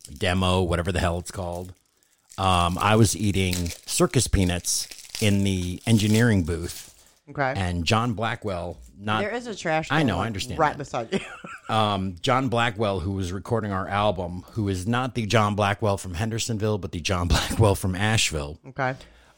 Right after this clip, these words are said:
Speaker 1: uh, was like, "Those things are disgusting. Those, they're gross. Oh my God, don't eat them in my
Speaker 2: I don't even wanna know what they're
Speaker 1: my
Speaker 2: made of.
Speaker 1: studio.
Speaker 2: But
Speaker 1: I don't,
Speaker 2: they taste
Speaker 1: I don't
Speaker 2: so
Speaker 1: care what
Speaker 2: good, I
Speaker 1: they
Speaker 2: don't care.
Speaker 1: They're probably made out of, I don't know. I don't wanna say nothing." <laughs>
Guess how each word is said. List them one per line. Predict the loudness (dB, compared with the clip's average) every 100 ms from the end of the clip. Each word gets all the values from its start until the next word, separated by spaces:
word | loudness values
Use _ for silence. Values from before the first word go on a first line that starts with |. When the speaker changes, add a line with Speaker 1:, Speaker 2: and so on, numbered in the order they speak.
| -2
Speaker 1:
uh, | 2 2 2
was | 0 2
like, | 2 2 -2 -10
"Those | 2 6 6 6
things | 4 4
are | 2
disgusting. | 0 0 4 4 2 -2 -4 -10 -18 _ _ _ -4
Those, | 4 6 6 4
they're | -2 -2 -2
gross. | 4 4 4 0 -2
Oh | -2
my | -2
God, | 2 2 4 2
don't | 4 2 2
eat | -2
them | -2 0
in | 0
my | 0 0 -4 -6 -6
Speaker 2:
I |
don't | -4
even | -4 -2
wanna | -2
know | 0 -2
what | -4
they're | -2
Speaker 1:
my | 2
Speaker 2:
made | 2
of. | 4
Speaker 1:
studio. | 4 4 0 -2
Speaker 2:
But | 2
Speaker 1:
I | 4
don't, | 4
Speaker 2:
they | 4
taste | 2 2
Speaker 1:
I |
don't | 4
Speaker 2:
so | 4
Speaker 1:
care | 4
what | 6
Speaker 2:
good, | 6
I | 4
Speaker 1:
they |
Speaker 2:
don't | 2 -2
care. | -2
Speaker 1:
They're | -2
probably | 0 0 2
made | 4 6
out | 4
of, | 2 -2 _ _ _ _ _ _ _ _ _ _ _ _ _ _ _ -10
I | -8
don't | -8 -10
know. | -12 -14
I | -12
don't | -8
wanna | -6
say | -6 -6 -10
nothing." | -12 -14
<laughs> | -16